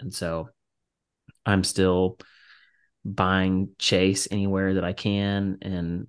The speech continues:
keeper or dynasty leagues, I'll, I'll buy Burrow. Like, I'm not, I'm not concerned about that. Mixon, I think, is even a buy low as well with what he can be, the amount of usage he's getting.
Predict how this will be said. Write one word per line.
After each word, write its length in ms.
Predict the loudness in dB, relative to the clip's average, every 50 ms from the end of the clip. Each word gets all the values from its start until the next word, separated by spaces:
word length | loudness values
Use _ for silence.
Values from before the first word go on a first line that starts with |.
| -14 -18
keeper 600 | -12 -6 -4 -4 -2 0 2 2 2 2 2 0
or 40 | 0
dynasty 480 | -2 -2 -2 -2 -2 -4 -4 -2 -2 0
leagues, 360 | 0 0 0 -2 -2 -4 -6
I'll, 260 | -6 -6 -6 -6 -10 -14 _ _
I'll 140 | -6 -6 -6
buy 240 | -4 -4 -4 -4 -4
Burrow. 680 | -4 -2 -2 -2 0 0 0 0 0 -2 -2 -4 -6 _ _ _
Like, 160 | -12 -8 -6 -4
I'm 140 | -4 -4
not, 320 | -4 -4 -4 -6 -6 -8 -10 _ _ _ _ _ _ _ _ _
I'm 120 | -6 -4 -2
not 220 | -2 -4 -4 -8
concerned 380 | -8 -8 -8 -6 -4 -4 -4 -2
about 180 | -2 -4 -4
that. 260 | -4 -4 -4 -4 -4 -4
Mixon, 400 | -2 -2 -2 -2 0 0 0 2
I 80 | 0
think, 220 | 0 0 -2 -2 0
is 120 | 0 0
even 200 | 0 -2 -2 -4
a 60 | -4
buy 200 | -2 -2 -2 -2
low 220 | 0 0 -2 -2 -2
as 120 | -2 -2
well 320 | -2 -2 -2 -2 -2 -2
with 320 | -2 -2 -4 -4 -6 -10 -18 _ _ -20 -20 -20 -20 -20 -20 -20 -20 _ _ _ _ _ _ _ _ _ -2
what 180 | 0 0 2
he 100 | 2 0
can 300 | 0 0 2 2 4 2
be, 180 | 2 2 2 2
the 120 | 0 0
amount 220 | 0 -2 -2 -2 -2
of 100 | -2 -2
usage 340 | -2 -2 -2 -2 -6 -6 -6
he's 160 | -6 -6 -4
getting. 420 | -2 -2 -2 -2 -2 -4 -4 -6